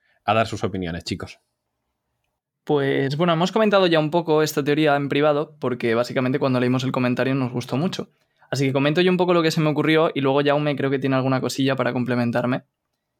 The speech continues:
Speaker 2: Entonces, eh, básicamente, a mí esta teoría me encantó cuando la leí porque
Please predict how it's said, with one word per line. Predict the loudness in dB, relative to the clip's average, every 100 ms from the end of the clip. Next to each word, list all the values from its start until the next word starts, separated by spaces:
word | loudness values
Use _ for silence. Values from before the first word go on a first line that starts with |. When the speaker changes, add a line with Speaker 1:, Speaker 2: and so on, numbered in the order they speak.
| _ _ -8
Speaker 2:
Entonces, | -4 -2 0 0 -2 -4
eh, | 0 2 2
básicamente, | 2 0 2 0 2 2 2 -2
a | -2 0
mí | 0
esta | 0 0
teoría | 0 2
me | 2
encantó | 2 0 0 0
cuando | 0 2
la | 2
leí | 2 4 2
porque | 0 -2 0 0 0 0